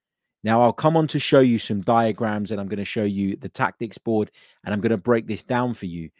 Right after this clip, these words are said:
But just kind of in a nutshell, to kind of give you an idea of where I'm coming from, it's, it's about building a structure that allows you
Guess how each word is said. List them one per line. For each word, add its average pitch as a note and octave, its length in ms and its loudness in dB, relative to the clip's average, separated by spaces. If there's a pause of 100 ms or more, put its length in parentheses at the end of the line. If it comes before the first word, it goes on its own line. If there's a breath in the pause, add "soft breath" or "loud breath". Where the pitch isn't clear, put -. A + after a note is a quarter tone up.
(420 soft breath)
But B2+ 160 2
just D#3+ 320 -2
kind D3 220 0
of B2+ 100 2
in B2 80 2
a A#2 60 0
nutshell, B2 480 -2
to A2 100 -8
kind A2 240 -6
of G2+ 140 -6 (340)
give C3 180 4
you B2 140 4
an A#2 100 0
idea A2 480 0
of F#2+ 200 -6
where A2 280 0
I'm G#2+ 160 -4
coming B2 400 -4
from, E2 380 -12 (1080)
it's, - 480 -6 (1040)
it's - 200 -10
about E3 560 0
building E3 420 6
a D3 40 -4
structure - 720 -6 (640)
that A2 320 -4
allows B2+ 640 2
you F2 260 -8